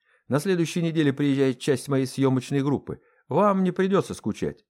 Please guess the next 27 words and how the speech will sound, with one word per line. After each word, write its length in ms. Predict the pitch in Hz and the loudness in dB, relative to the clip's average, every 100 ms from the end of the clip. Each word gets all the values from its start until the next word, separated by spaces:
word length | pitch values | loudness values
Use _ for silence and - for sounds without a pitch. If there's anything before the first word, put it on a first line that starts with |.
| - | -6
Ребята 640 | 120 175 190 - 156 135 | -2 0 0 0 -4 -4
любят 500 | - 143 175 123 92 | -2 2 4 4 0
поесть». 540 | - 101 90 71 - - _ _ _ _ | -2 -2 -2 -8 -16 -20 _ _ _ _
Линда 680 | 117 170 190 175 175 165 - | 0 2 2 2 2 0 -2
рассмеялась. 920 | - 123 117 - 113 95 80 76 - _ _ _ _ _ _ | -2 -2 -2 -2 -2 -2 -4 -8 -14 _ _ _ _ _ _
«Хорошо». 640 | - 196 226 - 190 185 _ _ _ _ _ - | -2 2 2 4 2 0 _ _ _ _ _ -4
Доев 380 | 131 214 233 | 0 2 2
булочку, 640 | 139 170 170 160 - 156 - _ _ _ | 2 2 2 0 -4 -6 -6 _ _ _
Грант 400 | 113 170 226 220 | 2 4 4 -2
откинулся 680 | - 113 - 185 185 170 139 | -4 -6 -2 -2 0 -2 -2
на 80 | 113 | -2
спинку 400 | - 135 139 101 | -2 -4 -2 -6
стула. 480 | - 98 85 80 - _ _ | -6 -6 -6 -6 -12 _ _
У 60 | 117 | 2
него 200 | 143 143 | 4 4
было 220 | 135 131 | 4 2
такое 320 | 123 131 123 | 2 2 2
чувство, 340 | 120 165 - | 0 -4 -4
что 140 | 104 123 | -6 -4
эта 180 | 127 127 | -2 -2
женщина 400 | 135 143 135 127 | 0 -2 -2 -2
знает 500 | 104 131 147 147 - - - | 0 2 2 0 -4 -20 -8
о 60 | 107 | -6
Барингтонах 880 | 95 101 147 151 143 - 143 139 123 | -2 4 4 4 0 0 2 2 -2
больше, 460 | 123 151 123 - | 0 2 2 -4
чем 200 | - 98 | -8 -10
кто-либо, 480 | - 113 104 90 80 | -4 -2 -2 -4 -10